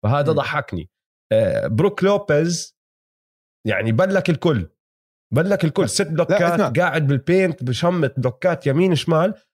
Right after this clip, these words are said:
Speaker 1: ما حط
Speaker 2: آه.
Speaker 1: غير ثلاث نقاط بالمباراة.
Speaker 2: ال-، آه، اللي صار إنه بروك لوبيز اتذكر إنه هو طوله سفن وان.
Speaker 1: بالضبط.
Speaker 2: لك: "آه،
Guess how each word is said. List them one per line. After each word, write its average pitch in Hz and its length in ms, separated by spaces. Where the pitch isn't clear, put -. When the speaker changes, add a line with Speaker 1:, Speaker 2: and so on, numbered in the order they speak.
Speaker 1:
ما 190 80
حط 208 140
Speaker 2:
آه. 220 100
Speaker 1:
غير 196 120
ثلاث 214 280
نقاط 196 540
بالمباراة. 143 480
Speaker 2:
ال-، - 80
آه، 196 200
اللي 160 140
صار 233 260
إنه 185 320
بروك 208 320
لوبيز 214 540
اتذكر 233 500
إنه 190 120
هو 208 220
طوله 190 240
سفن 170 260
وان. 101 260
Speaker 1:
بالضبط. 170 680
Speaker 2:
لك: 190 120
"آه، 285 260